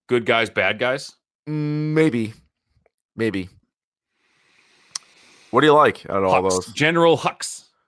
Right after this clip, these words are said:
Speaker 2: General Hux is a good one.
Speaker 1: <laughs>
Speaker 2: That's ten ideas, Ryan.
Speaker 1: That's ten ideas. Should we put it to the people? How do we do this?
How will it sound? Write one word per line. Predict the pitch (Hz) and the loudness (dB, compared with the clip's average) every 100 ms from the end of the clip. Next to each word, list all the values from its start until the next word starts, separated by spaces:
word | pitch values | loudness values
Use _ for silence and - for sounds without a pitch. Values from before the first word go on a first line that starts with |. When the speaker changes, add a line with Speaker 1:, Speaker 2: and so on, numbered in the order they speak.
| _ | _
Speaker 2:
General | 92 98 | -10 -2
Hux | 131 - | -2 -4
is | - | -8
a | |
good | 117 123 | -6 -4
one. | 90 - _ _ _ - - - - - - | -6 -8 _ _ _ -20 -20 -20 -20 -20 -14
Speaker 1:
<laughs> | 131 - 131 - _ _ _ _ _ _ _ | -14 -14 -18 -18 _ _ _ _ _ _ _
Speaker 2:
That's | 156 160 - | -2 -2 -6
ten | - - 180 190 220 - - - | -6 0 0 0 -4 -8 -8 -2
ideas, | 160 135 110 101 | -2 0 -4 -4
Ryan. | 95 90 90 120 _ _ _ - | -6 -6 -8 -12 _ _ _ -16
Speaker 1:
That's | 95 - | -16 -12
ten | - 151 160 | -2 0 2
ideas. | 151 113 82 - _ _ _ | 0 -4 -12 -20 _ _ _
Should | 147 | -8
we | 139 | -2
put | 170 | -2
it | 185 | -2
to | 151 | -4
the | 120 | -6
people? | 160 202 330 - - | -6 -8 -10 -12 -8
How | 151 | -6
do | |
we | 160 | -6
do | 156 | -8
this? | - | -12